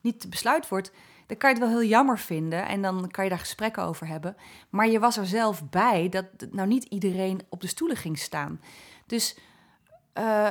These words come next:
en dit vraagt alleen maar van de C E O in dit geval, of een andere probleemeigenaar,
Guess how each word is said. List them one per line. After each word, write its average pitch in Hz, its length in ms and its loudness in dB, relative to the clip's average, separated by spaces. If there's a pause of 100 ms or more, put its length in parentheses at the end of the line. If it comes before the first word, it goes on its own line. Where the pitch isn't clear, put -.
en 233 240 0
dit 240 200 -6
vraagt 285 380 0
alleen 240 300 0
maar 196 280 2
van 214 540 -2
de 190 100 -2
C 196 200 -4
E 208 340 0
O 262 200 0
in 185 100 -2
dit 185 160 -4
geval, 185 380 -2
of 180 120 -4
een 185 100 -6
andere 220 400 2
probleemeigenaar, 175 1200 -2